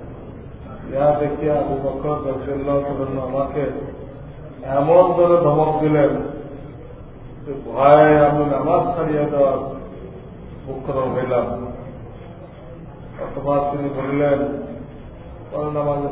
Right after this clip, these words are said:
শেষে?" আমি হুজুর সাল্লাল্লাহু আলাইহি সাল্লামকে বলতে শুনিয়াছি, "যখন কোন ব্যক্তি নামাজ দাঁড়াইবে, সে যেন সমস্ত শরীরকে সম্পূর্ণভাবে স্থির রাখে,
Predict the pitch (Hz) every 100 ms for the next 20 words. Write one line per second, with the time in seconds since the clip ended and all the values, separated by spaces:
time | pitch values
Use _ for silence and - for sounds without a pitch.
0 | 143 143 127 117 - 113 - - - -
1 | - - - - - 135 151 135 143 165
2 | 175 175 165 156 147 147 143 143 143 143
3 | 135 139 139 131 131 127 - 147 135 131
4 | 123 139 117 113 - - - - - -
5 | - - - - - - - - 139 147
6 | 185 180 175 165 156 151 151 156 143 131
7 | 135 135 131 135 147 143 139 - - -
8 | - - - - - - - 143 135 160
9 | 156 135 - 160 175 160 156 - 143 160
10 | 156 - - - - - - - - -
11 | - - 143 143 - 185 202 202 180 127
12 | 135 139 120 - - - - - - -
13 | - - 185 180 - - 185 -